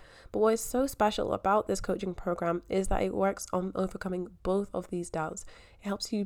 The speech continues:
build faith in the universe and see how manifesting works from a spiritual, strategic, and scientific perspective, understanding all of these elements so that you can approach manifestation from a really grounded way.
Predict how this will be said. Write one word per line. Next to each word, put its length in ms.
build 260
faith 300
in 80
the 120
universe 480
and 180
see 400
how 180
manifesting 720
works 360
from 380
a 80
spiritual, 760
strategic, 840
and 180
scientific 800
perspective, 640
understanding 800
all 320
of 160
these 240
elements 440
so 60
that 140
you 60
can 140
approach 480
manifestation 880
from 400
a 60
really 200
grounded 440
way. 320